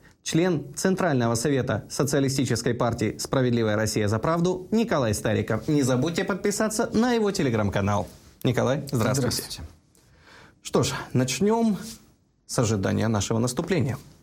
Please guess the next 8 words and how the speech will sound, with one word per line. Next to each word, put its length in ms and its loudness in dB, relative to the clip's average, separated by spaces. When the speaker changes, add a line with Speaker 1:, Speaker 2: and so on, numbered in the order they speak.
Speaker 1:
Почему 420 0
Украина 520 0
так 400 0
боится 840 0
его? 300 2
Ведь 240 -2
в 80 -8
сми 500 0